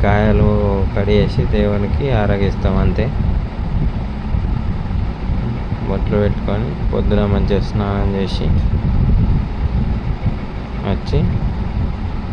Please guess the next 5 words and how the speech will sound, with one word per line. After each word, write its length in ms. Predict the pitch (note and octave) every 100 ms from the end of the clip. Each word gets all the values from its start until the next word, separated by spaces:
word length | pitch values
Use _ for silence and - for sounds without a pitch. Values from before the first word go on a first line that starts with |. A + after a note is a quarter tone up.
| - - - - - - - - - - -
ఇక 160 | G#2 G2+ G2+ G2 - - - - - - - - - - - - - - - - - - -
దేవుని 280 | G#2 G#2 G#2 G2+
కాడ 180 | G#2 G#2 A#2+ A2+ G#2+ G#2
ఫస్ట్ 260 | G#2+ G#2+ A2 G#2
ఎల్లమ్మ 260 | G2 G2+